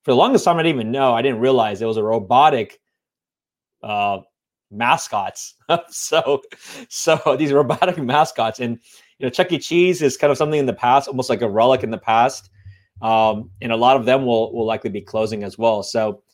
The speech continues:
similar story to, uh, with the Fry side of things, for those that have been in the Bay Area for a long time, these are staples in the area. But now there may be opportunities, right, to convert these into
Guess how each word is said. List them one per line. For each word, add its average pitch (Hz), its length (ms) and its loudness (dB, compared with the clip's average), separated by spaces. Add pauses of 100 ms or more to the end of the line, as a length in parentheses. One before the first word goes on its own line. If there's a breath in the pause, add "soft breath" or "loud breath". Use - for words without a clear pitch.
(120)
similar 185 360 4
story 156 440 4
to, 120 540 0 (1000)
uh, 104 540 -4
with 123 120 -14
the 120 80 -16
Fry 170 320 4
side 120 340 2
of 107 120 -4
things, 113 420 -6 (300)
for 117 120 -12
those 123 200 -2
that 131 80 2
have 107 120 2
been 117 120 0
in 117 60 -2
the 104 60 -6
Bay 110 200 2
Area 113 200 2
for 110 140 -6
a 107 60 -2
long 107 240 -2
time, 117 480 -2 (300)
these 117 160 -2
are 104 100 -2
staples 120 580 -2
in 113 60 -6
the 104 140 -2
area. 127 400 0 (280)
But 110 100 -10
now 135 120 2
there 151 120 4
may 160 120 0
be 165 160 0
opportunities, 175 760 0
right, 113 140 0
to 127 60 -8
convert 120 520 0
these 110 260 -2
into 110 640 -6